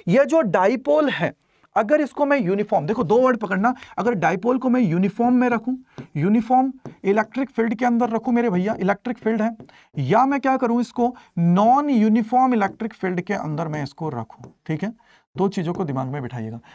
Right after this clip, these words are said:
नॉन यूनिफॉर्म इलेक्ट्रिक फील्ड या हमारा क्या हुआ? यूनिफॉर्म इलेक्ट्रिक फील्ड हमारा हुआ।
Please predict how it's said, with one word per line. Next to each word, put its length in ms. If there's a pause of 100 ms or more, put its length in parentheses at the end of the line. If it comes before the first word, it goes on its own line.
(160)
नॉन 240
यूनिफॉर्म 380
इलेक्ट्रिक 400
फील्ड 240 (340)
या 240 (1080)
हमारा 240
क्या 140
हुआ? 180
यूनिफॉर्म 460
इलेक्ट्रिक 340
फील्ड 240
हमारा 360 (100)
हुआ। 200